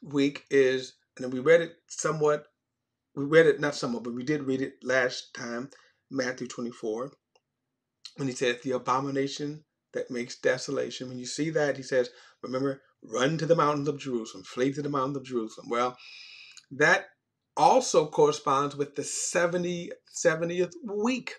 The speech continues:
of Daniel, that last week, that last proph-, prophetic week. Which means then that what,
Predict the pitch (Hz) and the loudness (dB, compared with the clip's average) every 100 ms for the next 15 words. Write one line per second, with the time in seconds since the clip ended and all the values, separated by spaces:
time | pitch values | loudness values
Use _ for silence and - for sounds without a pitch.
0 | _ 147 131 131 113 120 165 196 _ _ | _ -8 -2 -2 -2 -4 -6 -10 _ _
1 | _ 131 123 127 147 160 170 170 - 139 | _ -8 -6 -2 0 2 0 -4 -10 -4
2 | 170 170 - - - 135 135 147 - 143 | -4 -4 -8 -8 -6 -2 -2 -2 -10 -12
3 | 123 - _ - 123 - 117 135 - 196 | -12 -16 _ -4 -4 -4 -8 -8 0 0
4 | - - _ _ _ _ _ _ _ _ | 0 -8 _ _ _ _ _ _ _ _
5 | _ _ _ - _ _ 185 - 202 247 | _ _ _ -20 _ _ 0 4 4 6
6 | 240 170 190 180 165 151 160 156 - | 4 4 4 4 2 0 -4 -6 -6